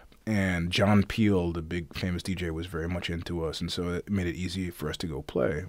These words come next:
And there were no problems that, that first, uh, that first tour. But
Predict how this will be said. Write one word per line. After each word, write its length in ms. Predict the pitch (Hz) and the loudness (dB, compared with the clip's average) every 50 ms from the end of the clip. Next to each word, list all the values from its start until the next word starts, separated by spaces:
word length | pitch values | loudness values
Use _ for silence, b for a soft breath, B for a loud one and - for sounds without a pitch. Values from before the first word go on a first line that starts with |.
| 80 - - | -8 -10 -4
And 200 | - 117 113 110 | 0 2 4 4
there 100 | 110 113 | 6 6
were 120 | 117 120 120 | 6 6 8
no 140 | 131 139 135 | 6 6 4
problems 760 | - - 143 131 127 135 - 113 85 78 65 69 - - - - - | 4 4 6 6 8 8 8 6 4 2 -4 -6 -6 -6 -8 -8 -10
that, 280 | 73 90 87 87 - - - | -6 -4 -4 -4 -6 -8 -10
that 260 | 85 87 82 - - | -10 -10 -10 -10 -10
first, 640 | - - 98 85 80 82 - - - - - - - | -6 -4 -2 -2 -2 -4 -4 -4 -4 -6 -8 -10 -8
uh, 340 | - 87 90 82 71 67 - - | -6 -6 -4 -4 -6 -6 -8 -8
that 160 | 71 76 - | -10 -10 -12
first 380 | - - - 98 101 - - - | -10 -6 -6 -4 -4 -4 -6 -6
tour. 480 | - - - 82 147 123 110 101 - b b b b b b b b b b b b b - | -4 0 2 4 6 6 6 4 4 b b b b b b b b b b b b b -6
But 480 | 123 113 104 135 131 127 120 117 - | -4 2 6 6 8 8 6 2 0